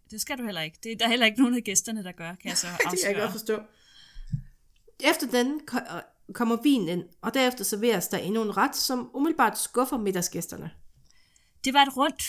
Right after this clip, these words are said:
Speaker 1: fad, dekoreret med en kreds med de tolv stjernetegn.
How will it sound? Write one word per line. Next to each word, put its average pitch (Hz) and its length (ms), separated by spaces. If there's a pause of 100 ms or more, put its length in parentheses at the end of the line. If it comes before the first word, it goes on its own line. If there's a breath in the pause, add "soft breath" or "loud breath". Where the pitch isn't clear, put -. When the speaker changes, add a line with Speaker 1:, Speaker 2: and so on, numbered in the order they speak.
(140)
Speaker 1:
fad, 240 400 (100)
dekoreret 220 680
med 202 280
en 190 240
kreds - 580
med 208 120
de 196 100 (120)
tolv 196 220
stjernetegn. 196 880